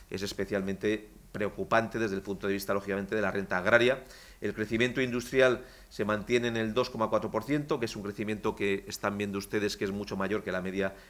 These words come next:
española en términos de crecimiento del producto industrial, pero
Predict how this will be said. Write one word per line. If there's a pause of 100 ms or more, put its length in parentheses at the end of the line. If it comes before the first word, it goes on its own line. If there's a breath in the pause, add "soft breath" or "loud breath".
española
en
términos
de
crecimiento (300 loud breath)
del
producto
industrial, (240 loud breath)
pero